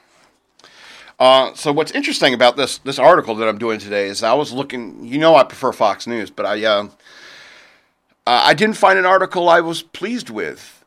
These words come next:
It's something I could, um, talk about on Fox News on this particular story. So I actually went to C N N for this one.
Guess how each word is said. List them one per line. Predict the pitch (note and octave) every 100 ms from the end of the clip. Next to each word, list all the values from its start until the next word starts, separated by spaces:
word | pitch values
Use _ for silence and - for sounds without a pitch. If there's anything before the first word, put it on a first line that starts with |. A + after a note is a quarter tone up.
| -
It's | B2
something | D#3 C#3+
I | C#3
could, | C#3 A#2+ A2 B2+
um, | B2 A#2 A2 G#2+ G#2 _ _ - - -
talk | G3 G#3+
about | C#3+ B2+ A2+
on |
Fox | A2 B2+ A#2+ B2
News | A2+ A2 A2
on | C3 C#3
this | C3 -
particular | - A#2+ A2 G#2
story. | - D#3 C3 F2+
So | - A#2+
I | B2 A2+
actually | C3 D3+ C3+
went | B2 A#2
to |
C | - B2
N | A2+
N | G2 F#2+ _ _ _ - - _ _
for | - G#2+ G#2+
this | A#2 -
one. | G2 E2+